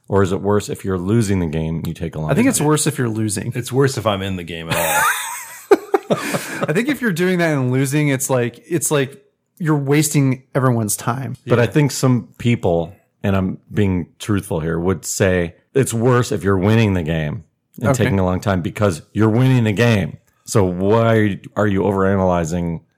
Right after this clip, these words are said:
Speaker 3: It,
Speaker 1: the
Speaker 3: it,
Speaker 1: turn?
Speaker 3: it depends to the degree that you're winning the game. I mean, if you are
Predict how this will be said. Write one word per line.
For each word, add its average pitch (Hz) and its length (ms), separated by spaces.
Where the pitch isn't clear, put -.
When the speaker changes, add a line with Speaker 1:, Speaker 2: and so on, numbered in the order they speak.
Speaker 3:
It, 147 100
Speaker 1:
the 165 60
Speaker 3:
it, 151 100
Speaker 1:
turn? 160 180
Speaker 3:
it 151 100
depends 156 580
to 143 120
the 120 200
degree 113 640
that 101 180
you're 107 100
winning 101 160
the 95 60
game. 92 200
I 95 80
mean, 113 220
if 107 140
you 160 160
are 110 380